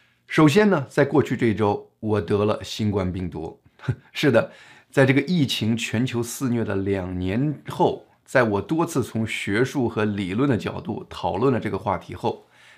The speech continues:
在过去这一周，我终于身体力行，自己也得上了。Omicron果然不负众望，以空前强大的传染力，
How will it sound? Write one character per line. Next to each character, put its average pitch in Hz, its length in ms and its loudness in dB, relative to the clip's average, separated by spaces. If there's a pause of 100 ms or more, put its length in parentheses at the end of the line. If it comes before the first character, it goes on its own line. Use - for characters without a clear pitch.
(120)
在 131 180 2
过 151 220 6
去 - 180 -4
这 113 100 0
一 104 140 2
周， 98 220 0
我 104 200 0
终 185 360 4
于 117 180 2
身 131 300 0
体 104 160 -4
力 104 180 0
行， 92 260 -6 (140)
自 123 180 -2
己 95 120 -4
也 78 100 -2
得 69 220 -10
上 90 200 -10
了。 - 80 -18 (1300)
Omicron 123 800 4 (420)
果 120 260 6
然 139 280 6 (160)
不 117 100 -2
负 120 100 -2
众 113 220 0
望， 101 300 -2 (560)
以 120 560 2 (340)
空 214 300 4
前 131 260 0
强 104 320 0
大 143 140 -2
的 107 80 -2
传 101 200 -4
染 95 140 -6
力， 101 220 -10